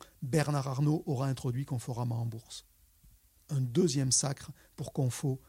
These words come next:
après le triomphe de Saint-Priest en mille neuf cent soixante-sept. Bernard Arnault offre en effet trois cent soixante-dix-sept mille titres à cinq cent cinquante francs l'action.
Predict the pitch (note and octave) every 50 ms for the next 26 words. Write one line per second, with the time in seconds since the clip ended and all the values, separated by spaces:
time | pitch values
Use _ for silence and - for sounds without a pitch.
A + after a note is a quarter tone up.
0 | _ _ _ - - D3+ - - D#3+ C#3 C3 B2 - - C#3 B2+ B2 A#2+ - -
1 | B2+ A2+ - - C3 A#2 - - A#2 A2+ A2+ A#2+ A#2+ - - - C#3+ B2+ B2 A#2
2 | A#2 A#2+ - - B2+ A2+ - A#2+ - C3+ A#2 A2+ A2+ - - - - _ _ _
3 | _ _ _ _ _ _ _ _ _ _ _ _ _ _ _ _ _ _ _ _
4 | - - - - F3+ D3 D3 C3 C#3 C#3 C3 C3 C#3+ C#3 E3+ F3+ F3+ F3 F3 -
5 | - - - F3 D#3+ - - - D3+ D#3 D3+ D3 - - F#3 F#3 E3+ - - -
6 | - - - - - F3+ E3+ E3 - - F#3+ F#3 E3+ - - F3 D3+ - - D#3
7 | D3+ C#3+ D3 C#3+ - D#3+ C#3 - D3+ C#3 C3 B2+ - - - F3+ F3+ - - F#3+
8 | - _ _ _ - - - - C3 - - - F3 E3+ D#3+ - - E3+ E3 D3
9 | - D3+ C#3+ C#3+ - C3+ C#3 B2+ - - D#3+ D3+ D3+ C#3+ C3+ - - - - C3
10 | A2+